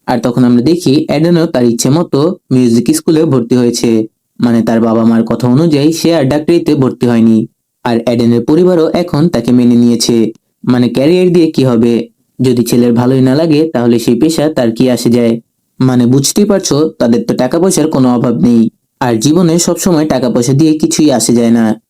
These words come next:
এক একজনের জীবন কতটা সুন্দরভাবে কাটলো, তাই মেইন কথা। আর অন্যদিকে আমরা দেখি ক্লারার তার ইউনিভার্সিটিতে ব্যস্ত হয়ে গিয়েছে।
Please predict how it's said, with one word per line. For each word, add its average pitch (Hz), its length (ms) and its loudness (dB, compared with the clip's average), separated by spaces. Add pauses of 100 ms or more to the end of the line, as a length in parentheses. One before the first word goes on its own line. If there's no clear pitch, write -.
এক 135 180 -2
একজনের 123 420 2
জীবন 156 340 0
কতটা 170 320 -2
সুন্দরভাবে 190 520 2
কাটলো, 170 500 0
তাই 156 280 2
মেইন 127 240 2
কথা। 117 480 -2 (100)
আর 123 120 0
অন্যদিকে 123 400 2
আমরা 120 200 2
দেখি 151 520 0
ক্লারার 170 380 0 (120)
তার 123 220 0
ইউনিভার্সিটিতে 143 800 0
ব্যস্ত 123 280 -2
হয়ে 123 180 2
গিয়েছে। 117 540 0